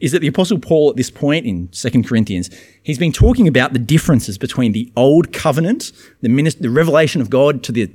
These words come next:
Old Testament people of Israel, versus the new covenant, the revelation of God in Jesus Christ when he came to earth. And, and Paul's been kind of comparing and contrasting the two. So we'll pick it up at verse eight and read with me. This is the key verse we're gonna focus on, uh,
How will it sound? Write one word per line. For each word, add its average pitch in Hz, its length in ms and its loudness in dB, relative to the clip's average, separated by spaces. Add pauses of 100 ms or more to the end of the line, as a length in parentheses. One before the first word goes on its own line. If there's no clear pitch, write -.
Old 139 180 2
Testament 139 380 -4
people 127 320 -2
of 92 220 -4
Israel, 127 600 0 (280)
versus 135 600 -2 (140)
the 139 80 -2
new 170 420 4
covenant, 101 520 -6
the 104 60 -8
revelation 160 540 0
of 113 120 -4
God 117 340 0
in 156 260 -2
Jesus 127 360 -2
Christ 131 400 -2
when 104 100 -2
he 110 80 -4
came 110 280 -4
to - 140 -10
earth. 95 420 -6 (540)
And, 143 180 -2
and 151 120 -6
Paul's 185 220 2
been 143 160 -2
kind 139 140 -2
of 131 60 -6
comparing 131 640 0
and 117 120 -2
contrasting 110 680 -2
the 92 60 -6
two. 90 340 -6 (260)
So - 100 -2
we'll 160 60 -2
pick - 120 0
it - 60 0
up 175 180 0
at 151 80 -2
verse 147 280 0
eight 110 180 -4
and 120 100 -4
read 165 180 0
with 175 120 -2
me. 120 100 2
This 117 160 0
is 139 80 -8
the 127 80 -8
key 151 260 -4
verse 131 280 2
we're 135 80 -8
gonna 110 120 0
focus 104 420 -4
on, 80 180 -4 (560)
uh, 92 160 -2